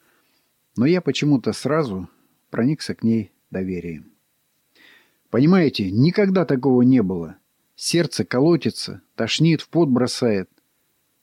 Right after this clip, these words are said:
Кружится голова, и воздуху как будто не хватает. И внутри какая-то странная дрожь. Это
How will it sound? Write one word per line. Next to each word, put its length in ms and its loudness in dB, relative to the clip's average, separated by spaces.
Кружится 400 2
голова, 400 2
и 40 6
воздуху 520 2
как 180 -2
будто 300 -2
не 100 2
хватает. 560 -4
И 80 -2
внутри 340 0
какая-то 540 -4
странная 520 -2
дрожь. 420 -2
Это 420 0